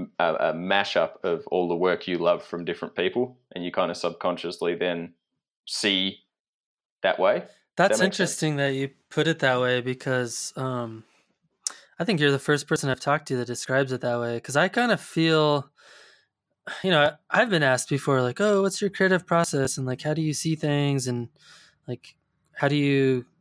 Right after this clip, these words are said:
Speaker 2: take original photos?" or whatever. And it's,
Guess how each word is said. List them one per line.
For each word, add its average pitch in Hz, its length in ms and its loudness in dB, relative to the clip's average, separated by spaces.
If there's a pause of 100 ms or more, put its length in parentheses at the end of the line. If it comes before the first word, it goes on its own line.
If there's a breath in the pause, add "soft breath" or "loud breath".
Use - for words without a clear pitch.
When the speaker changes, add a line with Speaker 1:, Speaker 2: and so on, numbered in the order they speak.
(120)
Speaker 2:
take 143 240 2
original 131 720 0
photos?" 120 580 0
or 117 100 -6
whatever. 120 380 -2
And 117 100 -6
it's, - 300 -10